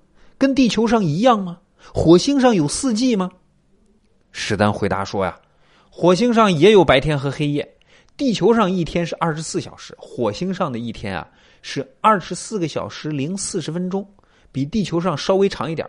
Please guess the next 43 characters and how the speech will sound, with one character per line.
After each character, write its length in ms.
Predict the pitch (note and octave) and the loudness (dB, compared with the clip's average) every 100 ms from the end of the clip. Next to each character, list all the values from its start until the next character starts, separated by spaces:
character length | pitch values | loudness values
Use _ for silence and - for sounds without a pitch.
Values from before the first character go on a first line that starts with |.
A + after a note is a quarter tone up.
| - | -10
但 140 | F#2+ | -12
是 100 | - | -8
也 40 | F2+ | -8
差 180 | - | -6
不 80 | G#2 | -2
多。 200 | D#3+ - - _ _ _ _ _ | -2 -2 -8 _ _ _ _ _
而 200 | C3+ A#3 | 2 2
且 220 | G3+ A2+ | 2 2
呀， 140 | F#2+ F#2+ | 2 -2
火 320 | - F#2 F2 | -8 -6 -6
星 220 | - D3+ | -6 -8
上 220 | D3 A2+ E2+ | -8 -10 -8
也 180 | F2+ D#3 | -4 -2
有 160 | G2 | -2
四 240 | - - F2+ | -6 -10 -12
季， 180 | F#2 - _ - - | -14 -18 _ -20 -4
但 160 | - A#3 | 4 4
是 120 | G3 | 6
因 120 | G#3 | 4
为 80 | G3+ | 4
火 280 | F#3 C#3 A2+ | 2 0 0
星 260 | - E3+ E3 | 0 -2 -2
距 160 | D#3 | -2
离 100 | A#2+ | -2
太 200 | C#3 - | -2 -4
阳 140 | A#2+ F#2 | -4 -6
比 140 | G2+ | -10
地 200 | - A3+ | -6 -6
球 220 | D3+ C#3 | -4 -6
距 180 | E3 E3 | -4 -4
离 80 | A#2 | -4
太 160 | - C3 | -4 -6
阳 160 | A2 | -8
远， 180 | F#2+ - _ _ - - | -10 -14 _ _ -20 -2
阳 220 | C#3 G#3+ | 2 2
光 220 | A3+ A#3 A3 | 2 0 2
照 180 | A3 | 0
到 100 | D#3 | 0
火 200 | C3 - | -2 -4
星 220 | F2+ D3+ D3+ | -8 -8 -10
的 60 | |
时 140 | - E2 | -10 -14
候 240 | E2 | -16